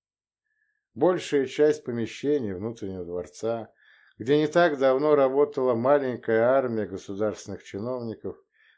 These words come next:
построена на манер обычных тассунарских домов. Императорский дворец давно перестал быть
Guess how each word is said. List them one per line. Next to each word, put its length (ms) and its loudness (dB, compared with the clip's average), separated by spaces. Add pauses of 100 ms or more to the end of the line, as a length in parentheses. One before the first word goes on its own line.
построена 680 0
на 100 -2
манер 420 2
обычных 640 -2
тассунарских 800 -10
домов. 320 -12 (1300)
Императорский 840 0
дворец 500 -2
давно 600 -4
перестал 640 -12
быть 360 -16